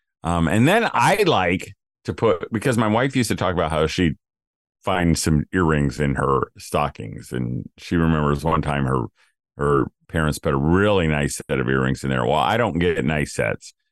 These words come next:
but you can go to Kohl's or Walmart or whatever, and you can get some earrings. I think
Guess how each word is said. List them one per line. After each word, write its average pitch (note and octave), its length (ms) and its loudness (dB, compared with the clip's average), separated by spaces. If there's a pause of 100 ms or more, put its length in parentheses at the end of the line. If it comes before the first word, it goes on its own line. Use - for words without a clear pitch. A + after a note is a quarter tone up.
(220)
but F#2+ 100 0
you C3 160 4
can A2 220 2
go F2 280 2
to C2 640 0 (400)
Kohl's E2+ 960 2
or G#1 580 0
Walmart D#2 1040 2
or G#1+ 200 -2
whatever, C2+ 680 2
and C#2+ 300 0
you F2+ 180 4
can G2+ 100 2
get F2 200 0
some D#2 160 -2
earrings. B1 560 -2 (100)
I F2 140 0
think E2+ 320 -4